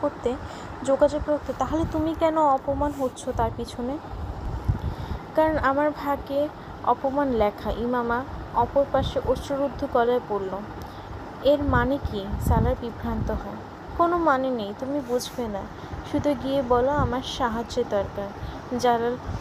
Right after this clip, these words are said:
হযরত মুহাম্মদ সাল্লাল্লাহু আলাইহি সাল্লামকে অনেক ভালোবাসে। তাকে বলবে শুধু নবীর জন্য হলেও আমাকে বিয়ে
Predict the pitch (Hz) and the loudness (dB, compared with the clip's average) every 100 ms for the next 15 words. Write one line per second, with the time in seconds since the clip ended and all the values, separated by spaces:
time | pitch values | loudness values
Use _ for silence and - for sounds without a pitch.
0 | - 247 247 277 302 302 - 254 262 269 | 2 2 2 0 0 0 0 2 2 2
1 | 269 269 277 269 285 269 269 - 226 208 | 0 -2 -2 -2 0 0 -2 -2 -2 0
2 | 202 202 - - 269 269 302 269 269 262 | -2 0 0 2 0 2 2 4 4 2
3 | 285 294 277 262 247 254 - 277 277 285 | -2 -2 2 0 2 0 2 2 2 4
4 | 285 262 262 - - - - 240 254 - | 4 4 2 -2 -8 -4 -2 0 -2 -4
5 | 262 233 214 | -6 -4 -4